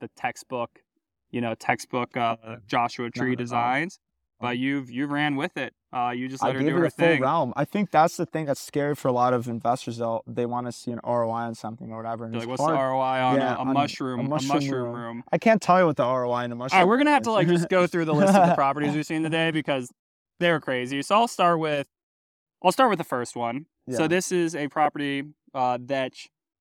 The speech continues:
Speaker 1: you, you bought a, like, five acre lot
Speaker 2: Yeah.
Speaker 1: where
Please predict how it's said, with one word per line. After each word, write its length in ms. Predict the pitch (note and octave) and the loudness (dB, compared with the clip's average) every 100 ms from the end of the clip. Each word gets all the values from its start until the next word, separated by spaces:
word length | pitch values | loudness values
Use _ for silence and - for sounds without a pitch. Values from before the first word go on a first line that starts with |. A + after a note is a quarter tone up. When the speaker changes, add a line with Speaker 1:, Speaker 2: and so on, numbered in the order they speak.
| - | -10
Speaker 1:
you, 440 | C3 D#3 D#3+ D#3+ | -2 0 0 -2
you 180 | D3 D#3+ | 2 2
bought 300 | C#3+ C#3+ C#3 | 6 6 4
a, 320 | C3+ C3 B2 | -2 -2 -2
like, 160 | B2 A#2 | -4 -4
five 340 | - D3 E3+ | 0 2 2
acre 300 | D#3+ E3 F3+ | 0 -2 -2
lot 360 | C3+ A2+ A2 - _ - | 0 0 0 -4 _ -14
Speaker 2:
Yeah. 160 | A#2+ | -10
Speaker 1:
where 600 | A2+ B2+ B2 B2 B2 A#2+ | -4 -2 0 -2 -2 -4